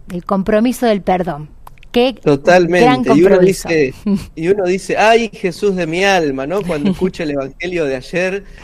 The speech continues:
Speaker 2: donde el Señor te dice, "Perdoná siempre",
Speaker 1: Mm.
Speaker 2: ¿no? Y ahí uno se da cuenta de la propia miseria, de que muchas veces el corazón está herido, con bronca, con orgullo,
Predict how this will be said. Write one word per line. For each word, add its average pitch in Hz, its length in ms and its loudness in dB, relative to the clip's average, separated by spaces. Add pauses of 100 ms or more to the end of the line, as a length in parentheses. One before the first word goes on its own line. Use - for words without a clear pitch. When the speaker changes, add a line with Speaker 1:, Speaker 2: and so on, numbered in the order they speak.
(180)
Speaker 2:
donde 143 640 0
el 151 260 -4
Señor 170 640 -6 (220)
te 143 160 -16
dice, 160 380 -8
"Perdoná 127 500 -12
siempre", 143 560 -8 (140)
Speaker 1:
Mm. 170 220 -8
Speaker 2:
¿no? 180 120 -8
Y 185 80 -6
ahí 165 160 0
uno 311 160 -2
se - 180 -12
da 151 100 -4
cuenta 247 440 -2
de 147 120 -2
la 131 140 -6
propia 156 600 -4 (320)
miseria, 160 800 2
de 151 100 0
que 151 120 -8
muchas 165 320 -8
veces 165 420 -6 (260)
el 156 160 -2
corazón 160 400 -2
está 156 240 -4
herido, 170 560 0 (180)
con 151 240 -2
bronca, 160 640 -2 (180)
con 165 180 -4
orgullo, 165 840 -2